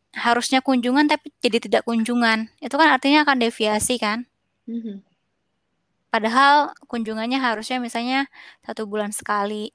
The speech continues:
Speaker 1: dan pada saat Lebaran jadinya tidak kunjungan. Dan mungkin di saat itu ada subjek yang harusnya kunjungan dua kali,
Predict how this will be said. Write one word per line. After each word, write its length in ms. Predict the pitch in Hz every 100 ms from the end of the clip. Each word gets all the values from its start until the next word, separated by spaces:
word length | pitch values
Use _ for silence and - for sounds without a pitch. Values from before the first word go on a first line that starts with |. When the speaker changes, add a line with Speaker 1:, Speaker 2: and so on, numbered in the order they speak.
| -
Speaker 1:
dan 240 | 202 202
pada 160 | 214 202
saat 200 | 214 214
Lebaran 480 | 208 208 208 240 247
jadinya 280 | 208 208
tidak 280 | 220 226 -
kunjungan. 720 | 196 190 196 202 196 190 196 - _ _ - - - _ _ _
Dan 240 | 208 220 233
mungkin 480 | 220 220 277 262 262 _ _
di 160 | 233 233
saat 280 | - 214 -
itu 440 | 214 - 294 339 - _ _ _ _ _ _ -
ada 160 | - 220
subjek 440 | 214 226 208 247 262
yang 160 | 233
harusnya 320 | 226 214 - 240
kunjungan 360 | 226 214 220 214
dua 200 | 214 -
kali, 400 | 220 220 247